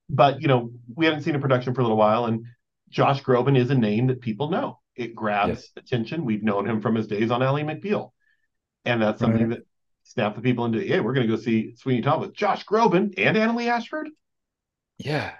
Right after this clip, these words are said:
Speaker 2: Hold on. Josh Groban was on Ally McBeal?
Speaker 1: That is where he got his start. Am I correct on that,
Speaker 3: What?
Speaker 1: George?
Speaker 3: I think so. Um, as far as, um, T V and, and that kind of thing, he was a singer learning to be, uh, you know, taking voice lessons.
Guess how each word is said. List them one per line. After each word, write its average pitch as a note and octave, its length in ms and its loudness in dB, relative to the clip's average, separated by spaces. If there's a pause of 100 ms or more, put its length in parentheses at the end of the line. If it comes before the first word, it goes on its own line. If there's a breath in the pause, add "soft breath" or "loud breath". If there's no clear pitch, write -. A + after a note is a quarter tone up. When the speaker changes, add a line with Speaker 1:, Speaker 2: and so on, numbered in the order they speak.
(100)
Speaker 2:
Hold C3+ 200 4
on. F#2 180 0
Josh D3+ 240 2
Groban D3+ 260 2
was C#3+ 140 0
on C#3+ 100 0
Ally C#3 220 -2
McBeal? B2+ 400 -2 (520)
Speaker 1:
That B2 180 2
is G3 100 -4
where C#3+ 120 0
he B2+ 60 2
got B2+ 160 4
his - 120 -8
start. D#3 420 0
Am C#3 160 0
I D3 80 0
correct C#3+ 320 2
on D#3+ 80 0
that, E3 120 2
Speaker 3:
What? E4+ 80 2
Speaker 1:
George? E3 300 -2 (580 loud breath)
Speaker 3:
I E3 80 6
think G3 200 6
so. D3 320 8
Um, D3 160 6
as C#3+ 120 0
far E3+ 260 6
as, D3 240 2
um, B2 680 2 (420)
T D#3 140 0
V D3 240 2
and, B2+ 320 -2 (100)
and B2 300 -2
that C3+ 200 -2
kind B2 140 -2
of A#2 80 -6
thing, A2+ 300 -2 (340 soft breath)
he F3+ 640 4
was D3+ 240 6
a F3 80 2
singer C#3+ 360 4
learning C#3 300 4
to D3+ 80 -2
be, C3+ 400 0
uh, B2+ 260 -6 (160)
you A#2 80 -2
know, A2 240 -4 (100)
taking C#3 300 4
voice B2+ 280 4
lessons. A#2+ 460 2